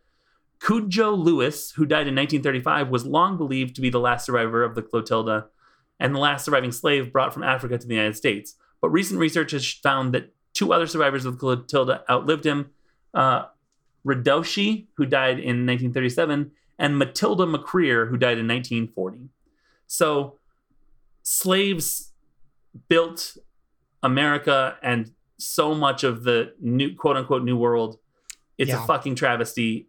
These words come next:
Speaker 1: and it is a long, long period of time, uh, of just dehumanization of an entire,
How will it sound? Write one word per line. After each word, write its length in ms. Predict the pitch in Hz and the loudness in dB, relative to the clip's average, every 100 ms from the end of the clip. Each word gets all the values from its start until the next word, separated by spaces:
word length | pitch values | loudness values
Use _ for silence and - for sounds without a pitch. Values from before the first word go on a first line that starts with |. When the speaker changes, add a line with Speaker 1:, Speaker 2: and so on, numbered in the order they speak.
| - | -4
Speaker 1:
and 500 | 120 110 107 107 107 _ _ _ - | -2 0 -2 -6 -12 _ _ _ -2
it 140 | 120 | 0
is 400 | 113 110 107 - - _ _ _ _ _ - | 0 -2 -4 -10 -16 _ _ _ _ _ -4
a 80 | 117 | -2
long, 560 | 113 113 117 113 113 | -2 0 0 0 0
long 280 | 113 110 107 | 0 -2 -2
period 240 | 117 107 104 | -2 -2 -2
of 80 | |
time, 400 | - 101 101 101 - _ _ _ - | -2 -2 -2 -8 -18 _ _ _ -2
uh, 340 | 104 95 104 - _ _ _ _ _ _ - | 2 2 0 -8 _ _ _ _ _ _ -4
of 260 | 110 110 117 | -4 -4 -8
just 260 | 113 - 147 _ _ 110 | -8 -8 -14 _ _ -10
dehumanization 920 | 107 117 113 104 107 101 98 123 120 | -2 -2 0 -2 -2 -6 -6 -8 -10
of 220 | - _ _ _ - | -10 _ _ _ -4
an 140 | 117 | -2
entire, 560 | 107 101 104 104 98 | -2 0 0 2 0